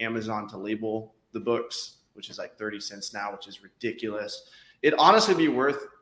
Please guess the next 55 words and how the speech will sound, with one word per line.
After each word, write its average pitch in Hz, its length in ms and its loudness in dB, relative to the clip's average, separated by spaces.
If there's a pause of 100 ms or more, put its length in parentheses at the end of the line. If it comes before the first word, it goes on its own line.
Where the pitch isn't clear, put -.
(280)
our, 120 220 0
like, 120 200 2
our 113 180 2
time, 120 600 -2
uh, 113 100 -2 (140)
as 113 160 -2
a 110 40 -6
business 113 640 -4 (100)
to 107 380 -2 (280)
pay 127 160 0
the 113 80 0
listers 113 480 -6
to 101 340 -6 (380)
go 120 200 0
through 117 200 0
and - 100 -8
pull 110 120 -2
the 104 60 -4
books 107 240 -6
out 107 300 -2
and 98 200 -12 (240)
label 110 360 -2
'em, 143 140 -2
but - 440 -4
I 120 80 0
just 120 140 -6
don't 127 80 0
wanna 123 140 -2
put 120 200 -4
them 107 220 -10
through 120 160 0
that. 120 420 4
And 104 380 -4 (520)
with 127 280 -2
more 123 200 0
and 120 80 2
more 117 140 0
shipments 113 400 -4
coming 107 260 -2
from 110 160 -6
restricted 110 380 -8
inventory 104 300 -8
dot 98 140 -6
com, 104 200 -6
it's 101 120 -12
like 104 180 -10
the 120 80 -4
most 120 160 0
important 113 360 -6
thing 107 140 -8
is 98 120 -12
to 104 60 -16
get 107 160 -10
books 101 260 -14
listed 101 260 -12